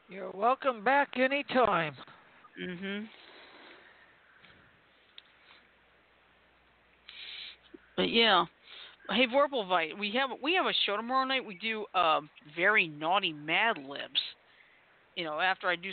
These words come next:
Speaker 2: some, I do some, like, quick reviews in about five to ten minutes, and we, s-, we spend the rest of the time doing the naughtiest possible Mad Libs, and we're talking N C seventeen Mad Libs. If you're interested, we'd love to have you tomorrow night.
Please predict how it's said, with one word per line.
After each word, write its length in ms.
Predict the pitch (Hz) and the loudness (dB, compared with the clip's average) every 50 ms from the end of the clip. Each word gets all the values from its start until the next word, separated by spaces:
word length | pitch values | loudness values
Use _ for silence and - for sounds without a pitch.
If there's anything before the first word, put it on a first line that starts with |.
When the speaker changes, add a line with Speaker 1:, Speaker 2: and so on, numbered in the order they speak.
| - - | -4 -4
Speaker 2:
some, 180 | 170 151 147 - - | -6 -8 -10 -8 -8
I 60 | 180 | -8
do 140 | 175 185 214 208 - | -6 -4 -4 -4 -2
some, 100 | - 165 | -2 -4
like, 180 | 160 151 147 - | -6 -8 -8 -6
quick 220 | - 240 226 - | -6 -6 -6 -6
reviews 320 | 220 180 185 208 208 202 226 | -10 -8 -4 -4 -2 -2 -4
in 80 | 202 | -2
about 160 | 170 165 170 - - | -2 -4 -2 0 2
five 160 | 196 202 202 | 2 2 2
to 60 | 190 | -2
ten 280 | - - 214 208 196 190 | -4 -4 -2 -2 -2 -2
minutes, 260 | 202 208 214 220 - - - - - - - _ - | -4 -4 -4 -6 -8 -12 -18 -18 -18 -20 -14 _ -6
and 80 | 196 | -4
we, 100 | 190 190 | -2 -2
s-, 240 | 175 - - - - | -2 -2 -6 -8 -8
we 140 | 123 185 165 - - | -8 -8 -6 -4 -2
spend 160 | 226 208 185 | -2 -2 0
the 60 | 175 | 0
rest 180 | 196 208 - - | 0 -2 -2 -4
of 80 | 196 | -4
the 20 | - | 0
time 200 | 196 185 175 175 | 0 0 0 -2
doing 260 | 175 165 156 156 151 | -4 -4 -4 -4 -6
the 180 | 151 151 156 151 151 | -8 -10 -10 -12 -12
naughtiest 800 | 165 175 180 185 196 208 214 220 220 202 190 180 175 170 170 - - - - - | -10 -10 -2 2 4 6 6 6 4 2 0 0 -2 -4 -4 -6 -12 -16 -10 -4
possible 420 | - 214 208 196 - 220 185 175 170 | 0 0 0 0 -2 -8 -14 -14 -12
Mad 360 | 175 175 185 196 196 185 165 | -8 -4 -2 0 0 -2 -4
Libs, 180 | 160 160 147 - - | -6 -8 -8 -10 -10
and 100 | 185 180 | -10 -10
we're 100 | 202 294 | -10 -8
talking 300 | - - 254 220 - 190 - - 247 | -4 -4 -4 -4 -4 -8 -8 -4 -4
N 140 | 247 254 240 - - | -4 -4 -6 -8 -6
C 180 | 254 233 220 - - | -4 -4 -4 -4 0
seventeen 760 | - 240 214 196 202 190 - - - - 254 247 233 220 208 196 | 0 0 0 0 -4 -6 -8 -10 -6 -4 -2 -2 -2 -2 -2 0
Mad 360 | 196 202 208 208 208 202 170 | 2 4 6 6 4 4 0
Libs. 340 | 156 160 156 147 143 - - - - _ _ - - - - - _ _ _ | -4 -8 -8 -8 -4 -4 -4 -4 -4 _ _ -20 -20 -20 -20 -20 _ _ _
If 120 | 202 196 - - | -6 -4 -2 0
you're 120 | 220 226 - _ | 0 0 2 _
interested, 580 | 285 330 370 349 453 480 415 - - 247 226 196 | 2 4 4 6 6 6 4 2 0 -2 -2 -2
we'd 140 | 196 196 208 | -2 0 0
love 200 | 220 247 269 254 240 | 2 2 2 2 2
to 80 | 247 247 | 0 0
have 280 | 233 262 285 294 269 233 | 2 2 2 2 2 0
you 100 | 220 196 | 0 -2
tomorrow 380 | 185 180 185 180 175 170 170 | -2 -4 -4 -4 -2 -2 -4
night. 420 | 165 170 175 170 156 151 151 - | -4 -4 -4 -4 -4 -6 -8 -12